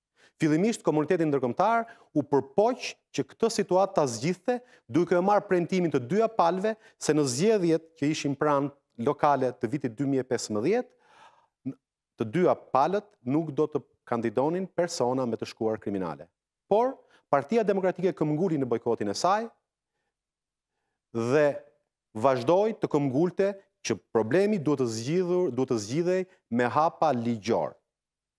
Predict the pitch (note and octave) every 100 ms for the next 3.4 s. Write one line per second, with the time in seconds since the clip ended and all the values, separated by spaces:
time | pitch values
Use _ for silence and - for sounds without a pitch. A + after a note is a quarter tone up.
0 | _ _ - - C#3+ B2+ C3 G3+ B3 -
1 | _ _ _ C#3+ C#3 F#3 F#3 D#3+ C#3 C3+
2 | D3 C#3 C3+ C3+ C3+ B2+ A#2 B2+ B2 C#3
3 | G#2+ G#2+ F3+ A3+